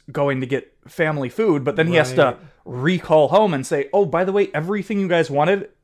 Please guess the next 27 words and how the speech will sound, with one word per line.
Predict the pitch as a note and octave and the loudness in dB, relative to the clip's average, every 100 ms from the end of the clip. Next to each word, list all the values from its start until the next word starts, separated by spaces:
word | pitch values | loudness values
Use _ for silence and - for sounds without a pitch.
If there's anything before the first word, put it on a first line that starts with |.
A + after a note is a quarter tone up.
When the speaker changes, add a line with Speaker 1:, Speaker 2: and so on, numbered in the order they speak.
| _ | _
Speaker 1:
you | C3+ | -12
can't | D3+ E3+ D3+ | -6 -6 -2
have. | E3 A2+ G2+ _ | -2 -2 -4 _
What | F3 E3+ | -2 2
do | F#3+ | 2
you | - | 2
<laughs> | |
want?'" | A#3+ - A#3+ C#4 - D3 | 0 0 -4 -4 -10 -10
Speaker 2:
Right. | D3 F#3 F#3+ D3 - - - _ _ | -2 0 0 -4 -12 -20 -20 _ _
Speaker 1:
"We | F3 | 2
have | G3+ D#3+ | 4 4
rice | C3 E3 A#3 A3 | 4 2 2 -2
or | E3 | -4
orange | D#3 E3+ E3+ - | 0 0 -2 -8
chicken. | - F#3 A#2+ G2 G#2+ | -2 -2 -2 -10 -10
You, | B2 - C3 - | -8 -8 -10 -6
which | E3 F3+ G3 | -2 -2 2
one?" | F3+ A#2+ G2+ - - - | 4 4 0 -8 -14 -8
<laughs> | A3 - _ _ _ - | -8 -10 _ _ _ -20
Speaker 2:
Golly. | C#3+ C3+ A2+ B2 B2 G#2+ _ _ _ _ | -16 -16 -16 -14 -16 -16 _ _ _ _
Speaker 1:
So | - F#3+ F#3 - | 2 6 6 2
we | D#3 F3 | -8 -6
actually | E3+ F#3+ - A3 | -4 -6 -8 -6
end | G#3+ G3+ | -2 -4
up | - | -2
ordering, | B2+ A#2 G#2+ B2 - _ _ - | -4 -4 -4 -8 -10 _ _ -6
and | C3 A#2+ B2 B2+ | -4 -2 -2 -4